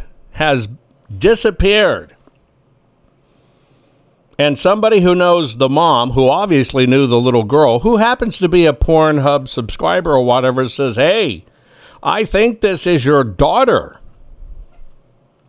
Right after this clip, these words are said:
And that's the only way they found this little girl.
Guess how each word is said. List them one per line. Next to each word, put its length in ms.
And 120
that's 220
the 240
only 480
way 520
they 240
found 800
this 280
little 220
girl. 380